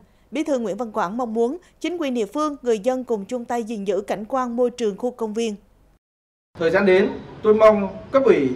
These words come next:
Speaker 2: chính quyền, Mặt trận Tổ quốc Việt Nam và các đoàn thể chính trị, xã hội của thành phố, quận Hải Châu, phường Nam Dương nói chung và khu dân cư Đình Thọ nói riêng, chúng ta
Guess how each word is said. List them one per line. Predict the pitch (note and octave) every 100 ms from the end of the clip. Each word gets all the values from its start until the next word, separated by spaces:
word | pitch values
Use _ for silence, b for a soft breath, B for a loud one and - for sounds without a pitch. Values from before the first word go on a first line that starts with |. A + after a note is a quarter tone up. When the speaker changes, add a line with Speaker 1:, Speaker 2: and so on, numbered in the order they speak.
| -
Speaker 2:
chính | G3+ -
quyền, | G#3+ F#3 D3 B2+ - -
Mặt | C#3+ E3
trận | - C3+
Tổ | C3+
quốc | G#3+
Việt | -
Nam | E3+ G3 G3 F3 - - - -
và | - -
các | - C4
đoàn | G3 E3
thể | D#3+ C3
chính | - C4+
trị, | - A3 F#3 -
xã | -
hội | A3 G#3 F#3+ - -
của | C3+ C#3+
thành | D3
phố, | C#3 E3+ G3+ - - -
quận | D#3
Hải | D3 C3+ -
Châu, | A3+ A3+ G#3+ - - - - -
phường | E3+ E3 C#3+
Nam | E3+ F#3+
Dương | G#3 G3+
nói | A3
chung | C4 A#3+ A3 - - - - - - -
và | D3 D3+ D3 C#3 B2+ - - -
khu | A3
dân | A3
cư | G#3 A3+ G#3+
Đình | F#3 E3
Thọ | E3 C3+
nói | - G3+
riêng, | A#3 A#3 G#3+ - - - - - - -
chúng |
ta | B3